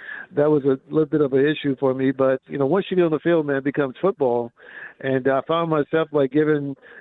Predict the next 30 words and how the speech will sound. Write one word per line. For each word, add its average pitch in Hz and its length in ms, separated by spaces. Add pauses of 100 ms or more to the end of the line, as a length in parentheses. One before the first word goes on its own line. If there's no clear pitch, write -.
(140)
guys, 151 380
you 147 80
know, 147 140
the 135 60 (100)
same 160 120
guys 151 280
I 147 60
worked 151 260
in 147 100
practice, 156 520 (400)
you 143 120
know, 147 60
you 147 140
work 160 180
them 160 120
on 160 80
the 147 60
field, 185 280
like, 156 120
"Hey, 170 60
man, 156 180
you 170 80
need 170 120
to 170 60
make 170 200
sure," 175 140 (320)
<laughs> - 720
you 180 160
know, 165 60
you 165 160